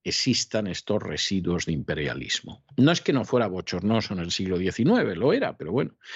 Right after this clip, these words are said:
en el siglo diecinueve estaban en el reparto de África, estaban reduciendo al hambre a la India y destrozando la economía de la India, que, en contra de lo que piensa la gente, fue llegar los ingleses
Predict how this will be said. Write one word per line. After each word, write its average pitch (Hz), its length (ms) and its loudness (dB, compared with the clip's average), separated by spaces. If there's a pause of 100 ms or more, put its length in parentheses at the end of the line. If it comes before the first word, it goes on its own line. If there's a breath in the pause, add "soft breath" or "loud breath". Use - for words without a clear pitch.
(240 loud breath)
en 107 120 2
el 107 100 4
siglo 131 260 6
diecinueve 110 520 2
estaban 107 340 0
en 101 120 -2
el 90 220 -4
reparto 87 640 -2
de 90 160 0
África, 117 800 -2 (280 loud breath)
estaban 120 400 -2
reduciendo 101 680 -2
al 98 100 0
hambre 101 720 -2
a 90 100 -6
la 92 140 -2
India 127 400 2
y 101 60 0
destrozando 98 640 -2
la 92 80 0
economía 92 560 2
de 87 100 0
la 92 140 4
India, 120 480 4 (540 loud breath)
que, 143 400 4
en 92 160 -6
contra 120 300 0
de 110 60 -2
lo 104 60 -4
que 95 120 -2
piensa 113 360 0
la 101 140 2
gente, 131 720 -2
fue 110 260 0
llegar 107 360 0
los 98 240 -4
ingleses 98 840 -2